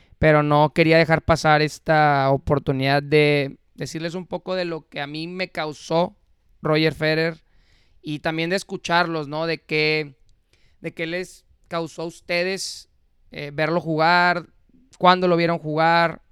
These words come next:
dónde lo vieron jugar, si lo pudieron haber, si lo pudieron ver en vivo, que eso hubiera estado genial, eh, y etcétera, recordarlo, ¿no? Como uno de los grandes, de los más grandes.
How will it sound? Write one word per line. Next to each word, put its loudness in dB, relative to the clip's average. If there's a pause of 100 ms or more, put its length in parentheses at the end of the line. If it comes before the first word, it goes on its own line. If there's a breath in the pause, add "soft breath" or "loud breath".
dónde -2
lo -2
vieron -4
jugar, -6
si -16
lo -14
pudieron -8
haber, -4 (160)
si -6
lo 2
pudieron 2
ver 2
en 0
vivo, 6
que -8
eso -4
hubiera -2
estado -2
genial, -4 (720)
eh, -8 (480)
y -2
etcétera, 0
recordarlo, 4
¿no? -2
Como -6
uno -4
de -2
los -2
grandes, -2 (380)
de -10
los -4
más 0
grandes. -2